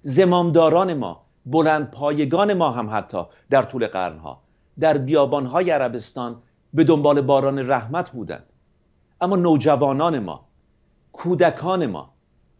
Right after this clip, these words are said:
با یک اردنگی ملی همه را از ایران اخراج کردند. ما پیروز شدیم. اون چی که ما شاهدش هستیم جسد گندیده جمهوری اسلامی است.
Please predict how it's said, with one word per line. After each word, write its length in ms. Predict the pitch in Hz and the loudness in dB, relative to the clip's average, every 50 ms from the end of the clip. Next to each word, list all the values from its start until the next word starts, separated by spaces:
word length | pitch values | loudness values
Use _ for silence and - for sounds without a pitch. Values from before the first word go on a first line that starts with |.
| _ _ | _ _
با 120 | 170 175 160 | 0 0 2
یک 240 | 156 202 196 - - - | 2 0 0 -2 2 2
اردنگی 560 | 190 165 151 135 156 151 147 139 147 180 160 | 2 2 4 2 0 0 0 2 2 2 2
ملی 420 | 147 127 107 98 92 90 82 - - _ _ _ _ _ _ _ _ _ _ _ _ _ _ _ _ _ _ | 0 -2 -6 -8 -8 -10 -12 -12 -16 _ _ _ _ _ _ _ _ _ _ _ _ _ _ _ _ _ _
همه 240 | - 185 202 214 220 | -4 -2 0 2 4
را 80 | 220 | 4
از 120 | 190 151 151 | 2 2 0
ایران 200 | 156 156 165 160 | -4 -6 -6 -8
اخراج 380 | 135 123 - 131 120 110 - | -10 -10 -6 -4 -6 -6 -6
کردند. 320 | - - 76 78 80 87 107 | -10 -14 -14 -12 -12 -10 -6
ما 160 | 143 190 196 | -4 -4 -4
پیروز 440 | - - - 147 147 135 175 123 113 | -4 -6 -6 -4 -2 -2 -2 -2 -2
شدیم. 500 | - - - - 180 127 95 73 69 - _ _ _ _ _ _ _ _ _ _ _ | -4 -8 0 2 2 2 2 0 -6 -14 _ _ _ _ _ _ _ _ _ _ _
اون 160 | - 240 220 | 2 4 4
چی 120 | - 208 190 | 4 4 2
که 120 | 190 185 | 2 2
ما 140 | 180 180 170 | 2 2 -2
شاهدش 520 | - - 160 123 - 127 117 117 110 - | 0 2 2 2 2 2 -2 -4 -6 -4
هستیم 480 | 131 117 117 - - - 160 165 156 135 - _ _ _ _ _ 127 | -6 -6 -6 -6 -10 -10 -8 -8 -10 -12 -16 _ _ _ _ _ -2
جسد 400 | 113 156 156 143 - 175 151 156 | 2 4 4 4 2 0 0 0
گندیده 600 | 131 117 107 139 135 123 123 131 123 151 160 151 | 0 0 0 0 0 2 0 -2 -2 -2 -4 -2
جمهوری 480 | 110 120 123 107 101 104 95 92 92 90 | -2 -2 -2 -2 -4 -6 -6 -4 -4 -6
اسلامی 380 | 85 - - 82 78 73 67 | -6 -8 -10 -10 -10 -10 -12
است. 300 | 69 - - - _ _ | -16 -18 -20 -20 _ _